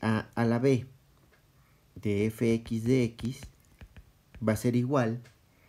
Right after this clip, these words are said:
a la antiderivada evaluada de A a la B. Hay otra notación que también la pueden encontrar, se las doy, que es el uso como de un corchete.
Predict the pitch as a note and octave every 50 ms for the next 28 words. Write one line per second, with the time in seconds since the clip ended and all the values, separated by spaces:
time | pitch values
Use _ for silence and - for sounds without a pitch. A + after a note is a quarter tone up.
0 | _ _ _ _ _ - - F#2+ F#2 E2+ - - - - - - _ _ _ -
1 | - - - B2 B2 B2 B2 A#2+ - B2 B2 A#2+ B2 A#2+ B2 B2+ C3+ D#3+ D3+ C3
2 | A2 G#2+ A2 B2 C3+ - - - - G#2 G2 F2+ F2+ F#2 F2+ F#2 G2 G2+ G2+ G2+
3 | G2+ F#2 F2 F2 - - - - F#2 F2+ - - - - A2 A2 A2+ B2 B2+ C#3
4 | C3 B2+ C3+ C#3+ - - _ _ _ _ _ _ _ _ _ _ - - A#2+ A2
5 | G#2+ A2 A2 - - A2 A2 A2 A2+ A2+ - C#3 C3+ - F#3+ F#3+ G3+ G3 F3+ -
6 | - G2+ F#2+ F2+ F#2+ G2+ G2 F#2+ - G2 F#2+ F#2+ F#2+ G2 G2+ G#2+ - B2 B2+ B2+
7 | - D3+ C#3 C3+ C3+ C3+ B2 A#2 B2+ C3+ C#3 C3+ C3+ C3+ C3+ A#2 A2+ - - -
8 | - G#2+ G#2 G#2 - A#2 - - G2+ F2+ F2 F#2+ G2 G2 - A#2 A#2 - - C#3+
9 | B2+ - - B2+ D3+ E3